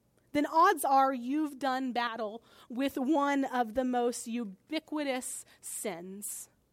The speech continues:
despair. The church mothers and fathers tell us that despair is the most ubiquitous of all sins because it's the one sin that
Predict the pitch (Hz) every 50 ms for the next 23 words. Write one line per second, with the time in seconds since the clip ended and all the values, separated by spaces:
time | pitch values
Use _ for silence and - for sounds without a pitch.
0 | _ _ _ _ _ _ _ _ _ _ _ _ _ _ _ _ _ _ _ _
1 | _ _ _ _ _ _ - - 226 - - - - 311 302 226 170 95 - 226
2 | 233 - _ _ _ _ _ _ _ _ _ _ _ _ _ _ _ _ _ _
3 | _ _ _ _ _ _ _ _ _ _ _ _ _ _ _ _ _ _ _ _
4 | _ _ _ _ _ _ _ _ _ _ _ _ _ _ _ _ - - 226 254
5 | - - 339 - - 294 269 262 269 269 240 247 240 233 - 254 240 240 240 233
6 | 233 233 - - - 254 240 226 226 - - 233 226 196 - 214 - - - -
7 | - 254 262 240 226 185 185 - _ - - - - - - 269 226 220 220 262
8 | 262 254 240 254 - - - - - - 233 233 262 247 220 - - 285 302 302
9 | - 311 302 285 277 269 - 277 240 254 262 262 262 262 262 - - 277 262 262
10 | 262 254 - 262 254 - 262 254 233 269 233 - - - 269 247 254 233 247 320
11 | 339 370 381 403 359 - - - 208 180 160 165 190 208 - _ _ _ _ _
12 | _ _ _ _ _ _ _ _ _ _ _ _ _ _ - - 269 277